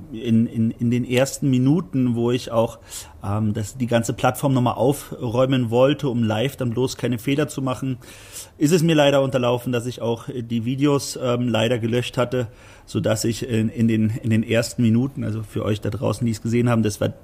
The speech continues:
die Zeit, wo ich dann relativ roten, roten Kopf bekommen habe, ähm, neben unserem Gespräch und neben du dann auch noch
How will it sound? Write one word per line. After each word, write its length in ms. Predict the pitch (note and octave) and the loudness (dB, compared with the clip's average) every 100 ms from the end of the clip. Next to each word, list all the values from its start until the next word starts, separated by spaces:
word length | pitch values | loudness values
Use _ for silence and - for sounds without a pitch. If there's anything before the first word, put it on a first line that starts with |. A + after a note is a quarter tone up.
| - - | -16 -6
die 240 | A#2+ A#2+ | 0 0
Zeit, 420 | - B2 B2+ B2 | 0 4 4 4
wo 100 | B2 | 2
ich 80 | A#2 | 2
dann 140 | A2+ | 2
relativ 440 | A2+ A#2 A#2+ A#2+ - | 2 2 0 -2 -2
roten, 300 | B2 B2 D3+ | -2 -2 -2
roten 320 | A#2 D3 A2+ | 4 4 4
Kopf 200 | D3+ - | -4 -4
bekommen 280 | G#2+ A2 A2 | -2 0 0
habe, 220 | A2+ E3 - - - - - - - | 0 -4 -8 -20 -20 -20 -20 -12 0
ähm, 480 | B2 B2 A#2+ A#2+ B2 - | 4 4 4 2 0 -2
neben 580 | A#2 A2+ A#2 C3+ D#3 D#3+ | -2 0 2 2 2 0
unserem 340 | C3+ C3 B2+ | 0 0 2
Gespräch 580 | B2 - B2 B2+ D3+ C#3+ | 0 -2 -2 0 0 -2
und 160 | A#2+ A2+ | -2 0
neben 360 | B2 B2+ B2+ | 0 0 0
du 140 | B2 C3 | 0 0
dann 140 | B2+ | 0
auch 180 | A#2+ A#2 | 0 -2
noch 200 | B2 | -4